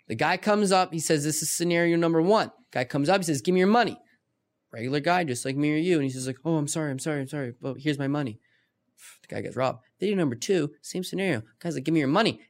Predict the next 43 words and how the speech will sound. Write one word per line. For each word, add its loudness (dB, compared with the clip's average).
Guy 2
puts 0
on 4
a 2
Russian 2
accent. 2
And 2
he's 0
like, 0
"Duh, -4
you -8
want -6
my -6
money?" -2
And 2
all 6
of 0
a 0
sudden, 6
the 6
robber's 4
like, 2
"Ooh, 2
I 4
don't 4
know 6
if 0
I 6
wanna 2
fucking 0
go 0
through 2
with 4
this -2
anymore. -2
Something's 0
fucking 2
off. 0
I'm -2
gonna 4
get 2
outta 0
here." -14